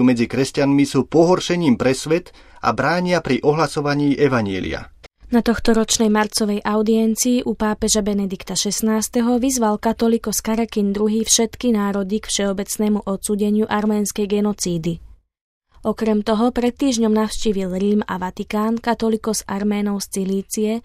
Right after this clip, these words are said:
Speaker 2: Aram Prvý. Po návšteve baziliky svätého Petra vo Vatikáne sa stretol na osobitnej audiencii so svätým otcom v Apoštolskom paláci.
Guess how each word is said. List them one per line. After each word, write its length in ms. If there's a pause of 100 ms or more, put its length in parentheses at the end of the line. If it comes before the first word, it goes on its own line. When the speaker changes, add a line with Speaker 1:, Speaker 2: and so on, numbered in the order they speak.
(340)
Speaker 2:
Aram 320
Prvý. 400 (480)
Po 80
návšteve 480
baziliky 560
svätého 460
Petra 340
vo 80
Vatikáne 640
sa 160
stretol 560
na 80
osobitnej 640
audiencii 720
so 140
svätým 420
otcom 320
v 160
Apoštolskom 640
paláci. 640